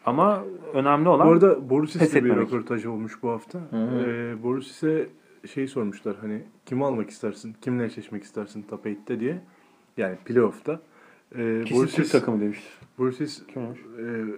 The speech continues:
Speaker 2: "Bunu seçmesem daha iyi." <laughs> diye cevap vermiş.
Speaker 3: Evet,
Speaker 2: Yani
Speaker 3: seçmedi.
Speaker 2: biraz da ilk dördün dışında kalacakları için o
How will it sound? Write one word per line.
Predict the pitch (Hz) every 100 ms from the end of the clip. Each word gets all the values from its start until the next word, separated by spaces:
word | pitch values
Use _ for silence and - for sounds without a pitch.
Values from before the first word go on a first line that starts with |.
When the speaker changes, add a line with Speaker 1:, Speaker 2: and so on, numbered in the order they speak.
| - - - 110
Speaker 2:
"Bunu | 131 135
seçmesem | 147 135 127 - 131 123
daha | 117 131
iyi." | 113 113
<laughs> | 117
diye | 139
cevap | 123 113 -
vermiş. | 117 123 117
Speaker 3:
Evet, | 117
Speaker 2:
Yani | 110 113 -
Speaker 3:
seçmedi. | - 113
Speaker 2:
biraz | 135 139 147
da | 151
ilk | 147 131 - - _ 123
dördün | 127 127 135
dışında | 131 156 143 147
kalacakları | 143 135 135 139 151
için | 151 131
o | 123